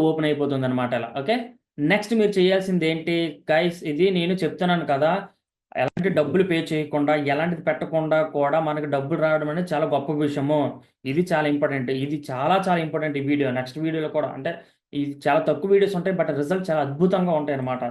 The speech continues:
సరేనా? ఏంటి ఇప్పుడు మనకు వచ్చేసింది, ఇక్కడ ఏం చేయాలి? Start for free పైన మనం క్లిక్ చేసుకోవాలన్నమాట, ఓకే? ఇక్కడ ఏమి ఇవ్వాలి? ఓకే, ఈ పేరు ఇవ్వాలి, ఫోన్ నెంబరు, ఈమెయిల్ అడ్రస్, యూజర్ నేమ్,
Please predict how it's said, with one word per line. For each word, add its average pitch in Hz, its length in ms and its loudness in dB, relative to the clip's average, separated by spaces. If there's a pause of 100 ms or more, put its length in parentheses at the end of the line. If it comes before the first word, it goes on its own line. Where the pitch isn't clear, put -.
సరేనా? 160 260 0 (880)
ఏంటి 170 360 0
ఇప్పుడు 156 160 -2
మనకు 147 260 0
వచ్చేసింది, 139 520 -2 (120)
ఇక్కడ 170 160 -2
ఏం 180 120 4 (100)
చేయాలి? 151 280 4 (400)
Start 180 380 0 (100)
for 170 140 4 (180)
free 170 260 4
పైన 160 240 0
మనం 180 160 0
క్లిక్ 139 220 -4
చేసుకోవాలన్నమాట, 131 560 -2 (140)
ఓకే? 226 140 0 (420)
ఇక్కడ 160 160 -4
ఏమి 196 180 2
ఇవ్వాలి? 160 340 2 (540)
ఓకే, 143 200 -8 (100)
ఈ 151 40 2 (400)
పేరు 165 260 2
ఇవ్వాలి, 143 320 0 (120)
ఫోన్ 147 280 2
నెంబరు, 156 300 2 (140)
ఈమెయిల్ 151 280 2
అడ్రస్, 143 320 -2 (140)
యూజర్ 143 300 2
నేమ్, 123 140 -2